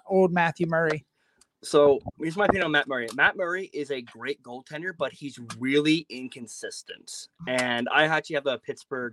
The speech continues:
Speaker 2: like, two Pittsburgh friends who are Penguins fans, and, um, they told me, "Yeah, Matt Murray is a good goalie, but he's inconsistent." And last year he didn't have a good year.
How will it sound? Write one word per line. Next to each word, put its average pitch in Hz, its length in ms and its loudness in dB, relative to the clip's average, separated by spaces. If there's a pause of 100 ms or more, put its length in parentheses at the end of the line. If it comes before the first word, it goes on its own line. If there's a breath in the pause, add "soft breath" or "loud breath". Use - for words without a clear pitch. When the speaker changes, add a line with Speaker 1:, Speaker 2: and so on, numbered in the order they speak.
Speaker 2:
like, 113 100 -10
two - 140 -8
Pittsburgh 127 380 -6
friends 104 500 -8 (420 loud breath)
who 127 280 2
are 107 240 0
Penguins 135 340 -2
fans, 101 380 -12
and, 117 340 -2
um, 110 260 0
they 139 120 4
told 143 200 -2
me, 131 80 0
"Yeah, 127 220 4
Matt 131 220 0
Murray 135 280 0
is 123 60 -8
a 120 60 -16
good 120 120 -8
goalie, 120 240 -4
but 113 40 -10
he's 113 140 -8
inconsistent." 110 680 -10
And 110 180 -8
last 117 260 -4
year 120 60 -2
he 113 80 -6
didn't 117 80 -14
have 107 80 -12
a 107 40 -20
good 104 180 -10
year. 110 320 -6